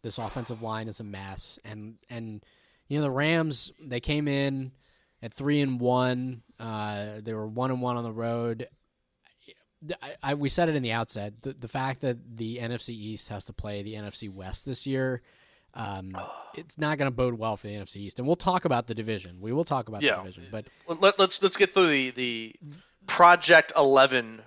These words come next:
Speaker 2: issues.
Speaker 1: Well, yeah. So, I mean, I just, I was, I was mortified. And the fact is, so I think we, we could back up here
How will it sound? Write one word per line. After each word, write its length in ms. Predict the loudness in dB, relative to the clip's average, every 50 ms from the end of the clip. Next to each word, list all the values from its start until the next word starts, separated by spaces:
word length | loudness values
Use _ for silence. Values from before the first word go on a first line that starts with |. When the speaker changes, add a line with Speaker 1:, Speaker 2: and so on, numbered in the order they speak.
| _ _
Speaker 2:
issues. 640 | 0 0 2 2 2 0 0 -2 0 2 2 2 0 -4 -12 _
Speaker 1:
Well, 480 | -4 -2 -2 -2 -2 -4 -8 -10 -16 -20 _ _
yeah. 300 | -10 -2 0 0 0 0
So, 220 | -2 -2 0 2 2
I 80 | 2
mean, 320 | 2 2 0 0 -4 -8 -12 _ _ _ _ _ _ _ _ _ _ _ _ _ _ _ -12 -10 -10 -12 -14 _ _ 0
I 300 | 2 4 4 4 4 2
just, 320 | 0 -2 -4 -4 -6 -8 -8 -4
I 100 | -4 -2
was, 380 | -2 -2 -4 -6 -8 -12 -12 -8
I 120 | -6 -4
was 160 | -4 -4 -6 -6
mortified. 640 | -8 -8 -8 -8 -8 -10 -12 -14 -14 -14 -14 -16 -18 -20 _ _ _ _
And 360 | -8 -6 -6 -6 -6 -8 -10 -14 -10
the 100 | -8 -4
fact 300 | 0 0 0 0 0 -2
is, 100 | -6 -6
so 340 | -4 -2 -2 -2 -2 -2 -6 _ _ _ -20 _ _ _ _ _ _ _ _ _ _ _ _ _ -8
I 80 | -4 -2
think 160 | 0 2 2
we, 120 | 2 2
we 280 | 0 -4 -6 -6 -6 -6
could 100 | -4 -4
back 240 | -2 -2 -2 -4 -6
up 180 | -10 -8 -10
here 200 | -10 -10 -14 -20